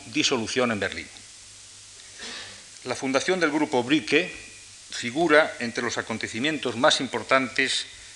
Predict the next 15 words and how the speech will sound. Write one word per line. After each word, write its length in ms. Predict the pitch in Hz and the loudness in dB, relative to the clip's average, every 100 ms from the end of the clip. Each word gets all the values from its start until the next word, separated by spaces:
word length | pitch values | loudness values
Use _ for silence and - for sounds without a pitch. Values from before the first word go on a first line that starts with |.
| - | -18
del 200 | - 110 | -4 4
arte 220 | 143 - | 6 6
alemán 420 | 117 104 123 127 117 - - | 2 4 4 4 0 -12 -10
e 100 | 113 | -6
internacional 680 | 107 104 123 139 107 117 110 - - - | -2 -2 -2 -2 0 0 0 -6 -18 -10
del 160 | 110 | -8
siglo 240 | - 127 95 | -4 -2 -4
veinte. 180 | 76 - - - - - - - - - - - - - - - - | -6 -12 -20 -20 -20 -20 -20 -20 -20 -20 -20 -20 -20 -20 -20 -20 -10
Con 140 | 117 143 | -4 -2
este 220 | 143 123 | 0 0
grupo, 420 | 147 156 170 190 - - - - - - - | 0 0 -2 -4 -8 -20 -20 -20 -18 -18 -10
con 160 | 117 | -8
su 120 | 107 120 | -6 -4
lenguaje 540 | 117 123 131 - 120 | 0 6 6 4 -2
estético 760 | 98 - 151 - 147 - 165 | -2 0 0 0 -10 -6 -6